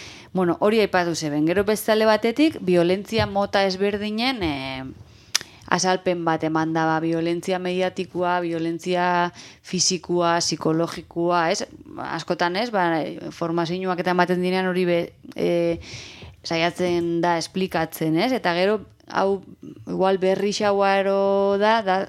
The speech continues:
reparazioa, ez? Osea, salaketia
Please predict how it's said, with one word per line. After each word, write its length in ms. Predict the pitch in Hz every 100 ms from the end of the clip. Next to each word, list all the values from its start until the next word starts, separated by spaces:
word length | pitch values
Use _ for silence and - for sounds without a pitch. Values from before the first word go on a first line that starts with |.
| -
reparazioa, 1080 | 170 165 160 160 156 185 175 160 147 151 226
ez? 80 | 254
Osea, 260 | 185 170 - - - - -
salaketia 1400 | - 180 190 208 190 214 208 208 202 208 208 208 208